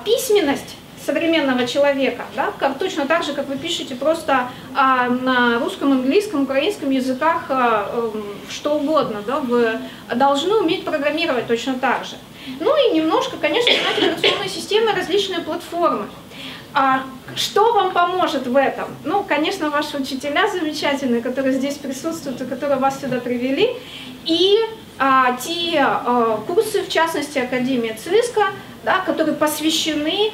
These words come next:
а, в том числе интернету вещей. Их уже достаточно много, начиная с, э, Internet of Everything, а, то есть введение во всеобъемлющий интернет, с которым, я надеюсь, вы уже познакомились.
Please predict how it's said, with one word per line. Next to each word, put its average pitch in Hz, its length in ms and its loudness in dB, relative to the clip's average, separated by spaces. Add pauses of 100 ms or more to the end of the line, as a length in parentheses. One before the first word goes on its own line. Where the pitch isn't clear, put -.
(200)
а, 240 260 4
в 220 80 -4
том 403 220 4
числе 392 340 2
интернету 285 440 0
вещей. 269 520 0 (560)
Их 381 440 4
уже 269 280 4
достаточно - 600 0
много, 285 480 0
начиная 302 580 0
с, - 240 -6
э, 269 580 2
Internet 302 360 0
of 403 140 0 (120)
Everything, 285 640 2 (420)
а, 240 220 2
то 269 100 2
есть 262 160 -2
введение 320 600 2
во 254 120 2
всеобъемлющий 311 680 0
интернет, 320 440 0
с - 60 -12
которым, 277 360 0
я 294 180 2
надеюсь, 302 400 -4
вы 269 140 0
уже 330 140 -2
познакомились. 285 840 0